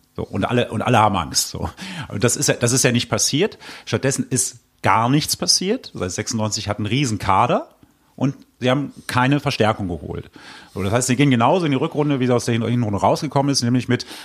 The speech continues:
kannst du verlieren, kannst du gewinnen. Also nichts, nichts Verlässliches so in dem Fall. Und wenn man mal so guckt, ich habe das gestern mal versucht zu eruieren, das kann man jetzt nicht so ganz, also so signifita-, signifikant ist das nicht, aber es gibt schon in der ersten und in der zweiten Liga, ähm,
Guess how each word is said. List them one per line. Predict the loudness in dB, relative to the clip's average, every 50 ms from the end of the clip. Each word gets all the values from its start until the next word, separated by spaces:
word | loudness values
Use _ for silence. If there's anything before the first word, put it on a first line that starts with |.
| -14 -2
kannst | 0 0 2 2 0
du | 2
verlieren, | 2 2 4 4 4 2 2
kannst | 2 0 0 0 0 -2
du | 0
gewinnen. | -2 0 -2 -2 -4 -2
Also | -2 0 0 0
nichts, | 0 -2 -2 -2 -2 -2 0
nichts | -2 -2 -2 0
Verlässliches | 2 2 4 4 2 0 -2 -2 0 0 0
so | 2 2 0
in | 0
dem | 0 -2 -4
Fall. | -2 0 0 0 0 -4 -6 -16 -18 -18 -18 -20 -16
Und | -10 -4 -2
wenn | 0 2
man | 2 2
mal | 2 2 0
so | 0 -4
guckt, | 0 0 0 0 0 -4
ich | -4
habe | -2 0
das | 0 0 0
gestern | 0 0 0 2 2
mal | 0 2
versucht | 0 0 0 0 0 -2 -2
zu | -2 -2
eruieren, | 0 2 2 2 2 2 2 2
das | 2 2 0
kann | 0 0 2
man | 2 2
jetzt | 2 2 0
nicht | 0 0
so | 0 2
ganz, | 2 2 2 2 2 0 -2 -4 -4
also | -2 -2 0
so | 0 0 2
signifita-, | 2 0 0 -2 -4 -6 -6 -8 -8 -6 -6 -6 -6 -8 -20 -20 -16
signifikant | -14 -12 -6 -6 -4 -2 -2 -2 -4 -4 -2 -2 -2 -2 0
ist | 0 0 0 2
das | 0 -2 0
nicht, | 0 0 0 -2 -2
aber | -2 -2 -2 -2
es | -2 -2
gibt | -2 -2 -4 -2 -2
schon | 0 2 4 4 4 2 0 -2 -4 -4
in | -2 0
der | 0 2 2
ersten | 2 2 2 0
und | 0 0 0
in | 2
der | 0 0
zweiten | 0 0 0 0 0 0
Liga, | 0 2 2 2 2 0 -2 -2 -6 -14 -18 -18 -18 -20 -20 -20 -20 -20 -20 _ _ _ -4
ähm, | 0 0 2 2 2 -2 -4